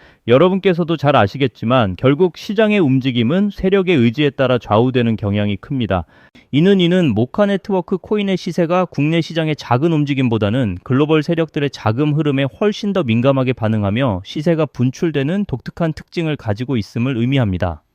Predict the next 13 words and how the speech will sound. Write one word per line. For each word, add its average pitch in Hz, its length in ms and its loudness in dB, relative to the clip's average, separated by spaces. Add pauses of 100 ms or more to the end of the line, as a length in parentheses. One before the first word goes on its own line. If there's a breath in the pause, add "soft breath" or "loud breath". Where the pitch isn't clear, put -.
(800)
제가 147 240 0
이전에도 160 600 0
세력들의 175 640 -2
거래 131 320 0
매뉴얼과 131 680 0
포트폴리오를 165 840 -2
공유드렸고 131 720 -2
이를 110 140 -2
통해 113 420 -4
수익을 160 400 -4
보신 117 400 -4
분들이 98 320 -4
많습니다. 92 720 -4